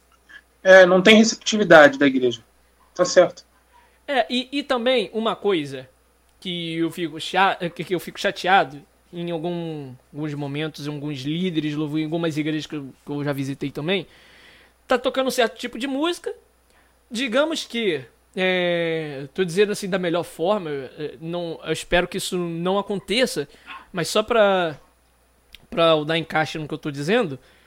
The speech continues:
Speaker 2: digamos que tá tendo louvor lá e a igreja não está recebendo esse louvor. E esse líder de louvor tá lá, "Não, mas você tem que levantar suas mãos agora, louvar a Deus, aproveite que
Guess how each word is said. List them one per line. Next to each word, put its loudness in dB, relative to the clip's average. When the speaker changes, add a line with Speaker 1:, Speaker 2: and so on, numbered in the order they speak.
Speaker 2:
digamos -2
que -2
tá 2
tendo 0
louvor 6
lá 4
e -4
a 6
igreja 4
não -4
está -2
recebendo -4
esse -6
louvor. 0
E 2
esse -2
líder 0
de -6
louvor 2
tá -2
lá, 2
"Não, -2
mas 0
você -6
tem -8
que -8
levantar -2
suas -4
mãos -6
agora, 0
louvar 0
a 0
Deus, 2
aproveite -2
que -14